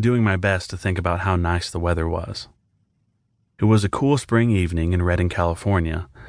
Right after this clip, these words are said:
and I was very near to completing my first year at the School of Supernatural Ministry at Bethel Church. In fact,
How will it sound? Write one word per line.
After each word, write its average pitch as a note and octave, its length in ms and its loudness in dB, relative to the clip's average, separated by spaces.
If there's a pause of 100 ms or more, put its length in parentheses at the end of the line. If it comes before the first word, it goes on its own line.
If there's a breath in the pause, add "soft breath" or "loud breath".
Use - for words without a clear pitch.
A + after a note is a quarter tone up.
(360 loud breath)
and G#2 100 0
I G#2+ 60 4
was G2+ 160 2
very B2+ 260 0
near G#2 180 2
to G2 80 -2
completing F2+ 460 0
my F2+ 140 0
first A#2 400 0
year E2 180 -2
at F2 120 -4
the F#2 80 -4
School B2+ 260 0
of A2+ 100 2
Supernatural A2+ 640 2
Ministry E2+ 560 0 (180)
at - 120 -6
Bethel E2+ 300 0
Church. - 460 -4 (1400 loud breath)
In G#2+ 80 8
fact, A2 540 0